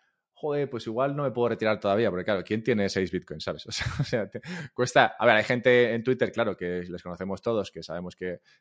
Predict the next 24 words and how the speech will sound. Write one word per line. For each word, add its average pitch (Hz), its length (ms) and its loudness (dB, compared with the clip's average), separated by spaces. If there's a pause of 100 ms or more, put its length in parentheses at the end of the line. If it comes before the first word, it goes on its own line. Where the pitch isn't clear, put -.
que 107 80 -14
se 98 80 -6
les 95 140 -4
caen 101 160 -2
las 101 160 0
bitcoins, 120 400 -2
pero 95 180 0
bueno, 120 240 2 (440)
porque 101 280 0
encontrar, 98 360 -2
porque 92 160 -6
entraron 98 260 0
antes 98 220 -6
que 107 100 -2
nosotros 123 500 -2
y, 92 260 -6
y 87 40 -10
ya 90 80 -6
está, 113 280 -4
¿no? 131 140 -8
Y 85 200 -6
no 85 100 -10
pasa 90 180 -8
nada. 107 240 -4